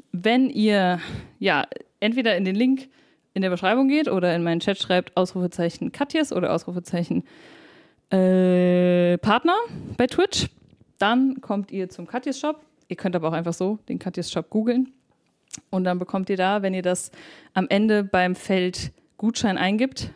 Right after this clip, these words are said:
mit Alicia zwanzig, zwanzig Prozent Rabatt. Ich wollt's nur gesagt haben, bevor sie alle weg sind.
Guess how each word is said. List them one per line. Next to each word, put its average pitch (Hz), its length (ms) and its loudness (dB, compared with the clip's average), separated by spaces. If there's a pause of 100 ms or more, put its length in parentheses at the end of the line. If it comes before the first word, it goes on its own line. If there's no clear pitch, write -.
(200)
mit 208 120 -4
Alicia 202 320 0
zwanzig, - 480 -4 (540)
zwanzig - 400 -6
Prozent 185 360 -4
Rabatt. 196 360 -4 (500)
Ich 220 220 2
wollt's 311 340 4
nur 311 140 4
gesagt 330 440 2
haben, 170 360 2 (220)
bevor 254 540 4
sie 247 240 2
alle 226 220 4
weg 202 220 0
sind. 147 420 -2